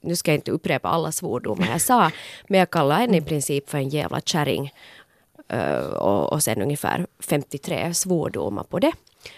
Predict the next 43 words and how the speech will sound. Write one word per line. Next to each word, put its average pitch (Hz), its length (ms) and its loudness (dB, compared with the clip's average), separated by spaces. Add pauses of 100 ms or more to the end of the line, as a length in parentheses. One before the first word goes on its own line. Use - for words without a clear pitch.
Vet 175 140 0
du, 180 40 2
ett 175 80 -2
sånt 202 200 2
här 269 160 4
ursinnesvrål. 160 840 0 (240)
Så - 120 -2
jag 190 80 4
bara 175 120 2
så - 140 -4
efteråt, 156 400 -4
att - 80 -14
varifrån 185 360 -2
kom 240 320 2
det - 100 -4
där? 107 300 0 (720)
Att, - 220 -4
att, - 180 -4
vad 156 80 0
heter 147 320 -2
det, 131 240 0 (120)
att - 160 -4
jag 165 80 0
var 165 100 2
inte 156 220 -2
liksom 139 380 -2 (220)
kapabel 165 480 2
att 143 120 -4
vara 147 140 0
ens 143 180 -2
hövlig. 170 560 -4 (420)
Och 190 100 0
samma 226 220 6
kommer 185 180 6
jag 160 100 8
ihåg 165 80 4
också 165 180 -2
senare 175 340 2
då 147 120 0
vi 143 100 0
var 147 120 -2
i 151 100 2
rättegången. 151 760 -4